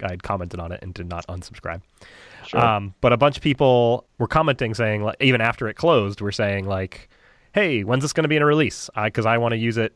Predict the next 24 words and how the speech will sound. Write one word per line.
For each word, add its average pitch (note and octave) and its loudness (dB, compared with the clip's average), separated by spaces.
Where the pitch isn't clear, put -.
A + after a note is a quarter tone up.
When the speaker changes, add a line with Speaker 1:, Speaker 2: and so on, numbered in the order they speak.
Speaker 1:
I, A#2 0
I A2+ 0
wanna A#2 2
use A#2 -2
it A#2 -2
in A2 -8
this. A2+ 0
I G#2 0
wanna A2 0
get G#2+ -4
rid A#2 -4
of G#2 -4
database G#2+ 0
cleaner. F#2 -8
I F#2 -6
wanna G2 -4
do G#2 -8
this. A2 -4
I G2+ -4
wanna F#2+ -4
do G2 -6
the G2+ -4
other G2+ -4
thing." F#2+ -8